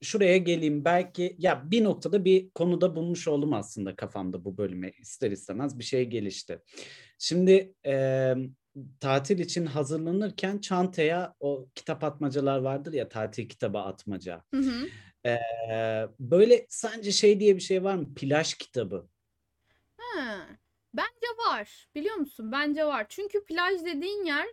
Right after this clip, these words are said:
Speaker 2: şöyle bir şey. Etrafta ses olacak. Sana hava
Speaker 1: Hı hı.
Speaker 2: çarpıyor, denizin kokusu geliyor. İşte sıcak bir
Speaker 1: Hı hı.
Speaker 2: de.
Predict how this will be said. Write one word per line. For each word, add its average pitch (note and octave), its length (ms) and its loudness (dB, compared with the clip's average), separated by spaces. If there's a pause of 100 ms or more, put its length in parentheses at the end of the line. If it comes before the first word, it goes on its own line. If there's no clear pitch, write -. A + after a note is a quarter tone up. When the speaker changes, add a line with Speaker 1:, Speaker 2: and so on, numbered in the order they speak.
Speaker 2:
şöyle C#4+ 460 -2
bir - 40 -20
şey. F4 360 -6 (680)
Etrafta D#4+ 600 -4
ses - 340 -2
olacak. D#4 720 -4 (360)
Sana D4 460 -2
hava D4+ 260 2
Speaker 1:
Hı - 0 -
hı. E4+ 160 -2
Speaker 2:
çarpıyor, C#4+ 440 -2
denizin C#4 380 -2
kokusu C#4+ 440 -8
geliyor. A#3+ 520 -4 (200)
İşte - 220 -10
sıcak D4 640 0
bir A3 120 -4
Speaker 1:
Hı - 0 -
hı. - 20 -4
Speaker 2:
de. A3+ 240 -4